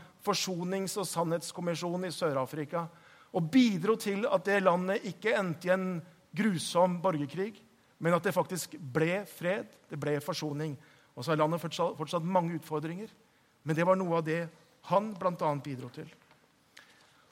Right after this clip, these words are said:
Av kjærlighet til Jesus Kristus grunnla pater Damian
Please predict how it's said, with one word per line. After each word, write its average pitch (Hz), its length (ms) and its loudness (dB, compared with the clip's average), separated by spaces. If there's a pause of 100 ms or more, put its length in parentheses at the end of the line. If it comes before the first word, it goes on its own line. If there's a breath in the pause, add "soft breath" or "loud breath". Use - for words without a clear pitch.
(160 soft breath)
Av 208 240 8
kjærlighet 202 800 4
til 208 160 -2
Jesus 180 400 0
Kristus 160 480 -4 (1040 soft breath)
grunnla 202 540 8
pater 185 420 6
Damian 175 540 4